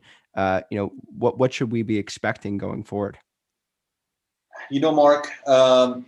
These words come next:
Speaker 2: that's a very interesting question. And, uh, I gotta kinda step back and unpack it for you a little bit, uh, because it's true and it's not. It's, um, and, and that's a pretty sensitive topic.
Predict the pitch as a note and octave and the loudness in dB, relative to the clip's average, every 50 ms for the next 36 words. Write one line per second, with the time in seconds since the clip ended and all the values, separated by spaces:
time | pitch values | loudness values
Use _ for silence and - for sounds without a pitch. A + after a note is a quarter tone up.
0 | - B2+ C3 B2+ - D#3+ C3+ C3+ C#3+ D3+ D#3 D#3 D3 C#3 B2 C3+ C3+ C3+ C#3 B2+ | -8 -8 -6 -6 -6 -6 -6 -4 -2 -2 0 0 0 -2 -4 -6 -6 -8 -8 -8
1 | - - B2 A#2+ B2 - - A#2+ A#2+ - - - A#2 A2 A2 G#2+ G2+ G2 _ _ | -8 -8 -8 -8 -8 -4 -4 -4 -4 -4 -8 -8 -8 -10 -10 -12 -14 -18 _ _
2 | _ _ - B2 A#2+ A#2+ A#2 A2+ A2 A#2 A#2 A#2 A2+ A2+ A2 G#2+ A2 - A2+ A#2 | _ _ -8 -6 -6 -6 -6 -6 -6 -4 -2 -2 -2 -2 -4 -6 -8 -10 -10 -8
3 | A#2 B2+ B2 A#2+ A#2 A#2 - B2 A#2 A2+ A2+ - - - - - - - - - | -4 -4 -2 -2 -2 -4 -6 -10 -10 -10 -12 -12 -14 -14 -14 -16 -16 -18 -18 -14
4 | - - B2+ B2+ B2+ B2 A#2+ A#2 A2+ A#2 A2+ A2 G#2 G#2+ - - B2 B2 B2+ B2+ | -10 -8 -8 -6 -4 -6 -6 -6 -8 -10 -10 -10 -10 -12 -10 -6 -6 -6 -6 -6
5 | B2 A#2 - - A#2 G#2+ A2 A2 G#2 G2 G2+ A2+ A2+ A2 G#2 F#2+ F#2+ - _ _ | -8 -12 -14 -12 -14 -12 -12 -12 -12 -12 -10 -8 -8 -8 -8 -10 -14 -16 _ _
6 | _ _ _ _ _ _ _ - - A2+ A2+ A2+ A2+ - B2 A#2+ A#2+ C3+ C3 B2+ | _ _ _ _ _ _ _ -6 -2 0 0 0 0 -4 -6 -6 -2 2 2 2
7 | A#2+ - - - - _ _ _ _ - - A#2+ - - - - F#3 G3+ F3+ D3 | 2 0 -8 -12 -14 _ _ _ _ -16 -16 -14 -14 -12 -8 -6 -4 -2 -2 -2
8 | B2+ - - - - C#3+ C#3+ C3 A#2 G#2 G2 - - B2 A#2+ A#2+ - - C3 A#2+ | -4 -6 -8 -4 -2 0 0 0 0 -2 -4 -6 -6 -8 -8 -8 -6 -2 2 2
9 | A#2+ A#2 A2+ A2+ A2 _ _ _ _ _ _ _ _ _ _ _ _ _ _ - | 2 2 0 -2 -8 _ _ _ _ _ _ _ _ _ _ _ _ _ _ -14
10 | C3 C3+ C3+ - - - - - - - - - - C3+ C#3 C#3+ C#3 - - - | -14 -14 -14 -14 -20 -20 -20 -20 -20 -20 -20 -14 -6 -4 -4 -2 -2 -4 -4 -2
11 | E3 D#3+ C#3+ - - C#3+ C3+ C3+ - A#2+ A#2+ A#2+ - - E3+ E3+ E3+ - A#2+ A2+ | -2 -2 0 -2 -2 -4 -4 -4 -6 -8 -8 -8 -2 2 2 2 2 0 -4 -6
12 | - | -6